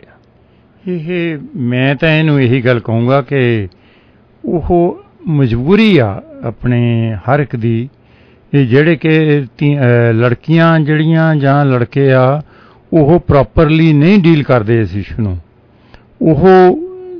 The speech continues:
Speaker 2: ਦਿਨ ਰਾਤ ਇਹੀ ਗੀਤ ਗਾਈ ਜਾਂਦੇ ਕਿ ਅਸੀਂ ਪੰਜਾਬ ਤੋਂ ਬਾਹਰ ਨਿਕਲੀਏ, ਅਸੀਂ ਦੇਸ਼ ਤੋਂ ਬਾਹਰ ਨਿਕਲੀਏ, ਜਿਹੜਾ ਕਿ, ਜਿਹੜਾ ਕਿ ਇਹ ਸੰਭਾਵਨਾ ਹੈਗੀ ਆ ਕਿ ਉਹ, ਉਹਨਾਂ ਦਾ ਕਹਿਣਾ ਜਾਇਜ਼ ਵੀ ਹੋਊਗਾ ਕਿਉਂਕਿ ਉੱਥੇ ਇਨਸਾਫ ਨਹੀਂ ਮਿਲਦਾ ਕਈ,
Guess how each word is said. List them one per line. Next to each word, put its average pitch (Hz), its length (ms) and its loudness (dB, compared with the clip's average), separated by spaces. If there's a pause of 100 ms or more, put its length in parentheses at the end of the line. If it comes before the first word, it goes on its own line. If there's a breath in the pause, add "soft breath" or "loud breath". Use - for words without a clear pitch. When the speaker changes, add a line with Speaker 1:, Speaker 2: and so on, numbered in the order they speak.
(120)
Speaker 2:
ਦਿਨ 165 320 4
ਰਾਤ 160 360 2
ਇਹੀ 165 360 0
ਗੀਤ 160 380 0
ਗਾਈ 143 180 4
ਜਾਂਦੇ 135 300 2
ਕਿ 151 220 0
ਅਸੀਂ 147 240 0 (180)
ਪੰਜਾਬ 135 380 2
ਤੋਂ 151 120 0
ਬਾਹਰ 139 220 2
ਨਿਕਲੀਏ, 123 440 0
ਅਸੀਂ 120 160 -4
ਦੇਸ਼ 131 240 -2
ਤੋਂ 139 120 -2
ਬਾਹਰ 127 220 0
ਨਿਕਲੀਏ, 117 380 -6 (1000 soft breath)
ਜਿਹੜਾ 185 340 4
ਕਿ, 170 480 2 (120)
ਜਿਹੜਾ 170 360 2
ਕਿ 156 420 0 (640)
ਇਹ 165 160 4
ਸੰਭਾਵਨਾ 135 1200 2
ਹੈਗੀ 135 380 4
ਆ 113 160 2
ਕਿ 104 380 -4 (640 soft breath)
ਉਹ, 156 160 2
ਉਹਨਾਂ 160 240 2
ਦਾ 147 120 2
ਕਹਿਣਾ 160 260 0
ਜਾਇਜ਼ 127 380 2
ਵੀ 131 140 2
ਹੋਊਗਾ 123 420 4
ਕਿਉਂਕਿ 131 340 -2
ਉੱਥੇ 135 440 2
ਇਨਸਾਫ 120 520 0
ਨਹੀਂ 120 100 2
ਮਿਲਦਾ 101 300 -2
ਕਈ, 101 300 -10